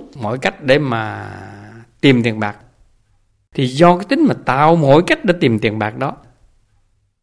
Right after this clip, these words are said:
đó là cách huân tập cái lòng tham. Từ cái chỗ này mà làm mất vãng sanh, chứ không phải tiền bạc mà mất vãng sanh.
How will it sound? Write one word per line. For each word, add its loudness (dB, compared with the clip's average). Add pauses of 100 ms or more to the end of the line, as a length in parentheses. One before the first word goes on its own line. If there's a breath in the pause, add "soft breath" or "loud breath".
(160)
đó 4
là 2
cách -2
huân 4
tập -6 (100)
cái 2
lòng 0
tham. -6 (220)
Từ 10
cái 2
chỗ 4
này 0
mà -2
làm -2
mất -4
vãng -4
sanh, -4
chứ -6
không -8
phải -2
tiền 6
bạc -2
mà -4
mất -2
vãng -6
sanh. -6